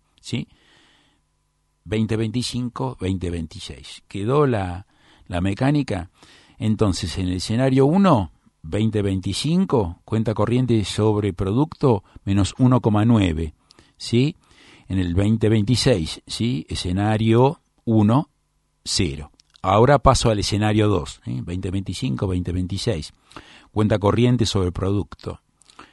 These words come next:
Menos uno coma seis, menos cero coma cinco. Ahora voy al escenario tres, ¿sí? Siempre cuenta corriente sobre producto. Menos uno coma cinco, menos uno. Vamos a inversión extranjera directa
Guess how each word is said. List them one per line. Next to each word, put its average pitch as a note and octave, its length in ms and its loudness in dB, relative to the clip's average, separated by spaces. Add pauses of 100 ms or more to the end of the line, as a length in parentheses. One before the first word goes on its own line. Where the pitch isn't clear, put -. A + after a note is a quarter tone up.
(380)
Menos G2 300 -2
uno A#2+ 160 6
coma A#2+ 220 4
seis, D3+ 540 2 (120)
menos F#2 240 -2
cero A2 180 2
coma G2 220 -2
cinco. C2+ 420 -12 (140)
Ahora G#2+ 200 0
voy B2 260 6
al A2 100 0
escenario A2 500 2
tres, G#2+ 460 0
¿sí? A2 280 -8
Siempre A#2 480 0
cuenta G#2+ 240 -2
corriente A2+ 380 -2
sobre F#2+ 300 -2
producto. F#2+ 600 -4 (580)
Menos G2 300 2
uno A#2 160 4
coma G#2 240 2
cinco, D#3+ 640 -2
menos F#2 340 -4
uno. C2 300 -12 (460)
Vamos D3 340 6
a A#2+ 40 6
inversión G#2+ 440 4
extranjera A#2 560 0
directa A#2+ 520 -2